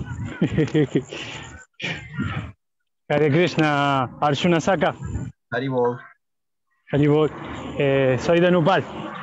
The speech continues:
Speaker 2: De Nupal, Hare Krishna.
Speaker 1: Hare Krishna. Muchas gracias por la clase. No sé si alguno ya tiene, o, la última pregunta. O vamos cerrando y agradeciendo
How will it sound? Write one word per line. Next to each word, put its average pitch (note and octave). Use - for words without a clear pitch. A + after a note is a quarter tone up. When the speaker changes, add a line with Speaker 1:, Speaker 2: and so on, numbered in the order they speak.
Speaker 2:
De E3+
Nupal, F3+
Hare D3+
Krishna. C3+
Speaker 1:
Hare E3
Krishna. -
Muchas F3
gracias F#3+
por F3+
la E3+
clase. G#3+
No E3
sé G3+
si G3
alguno F#3+
ya F3+
tiene, F#3+
o, F3
la E3+
última G3+
pregunta. G#3+
O C#3+
vamos E3+
cerrando F3+
y D3+
agradeciendo E3